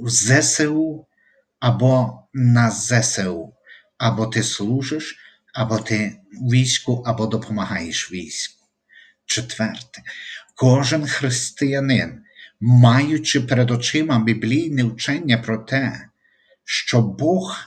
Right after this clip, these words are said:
є той, хто керує долею народів і хто дає перемогу і захист, має обов'язок молитися за перемогу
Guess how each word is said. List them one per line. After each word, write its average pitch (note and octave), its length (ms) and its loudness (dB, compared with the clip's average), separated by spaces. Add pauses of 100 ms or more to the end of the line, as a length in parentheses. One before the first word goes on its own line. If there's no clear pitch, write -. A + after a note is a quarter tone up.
є A2+ 260 0
той, D3 540 -4 (260)
хто - 300 -4
керує C3 500 4
долею C3+ 580 0
народів A#2+ 760 -2 (360)
і A#2+ 120 0
хто C#3 220 -2
дає C3 280 4
перемогу C#3 580 4
і A#2+ 180 -4
захист, - 800 -6 (380)
має C3 520 4
обов'язок C#3 1160 2
молитися C#3 1080 2
за B2 160 2
перемогу C3 760 2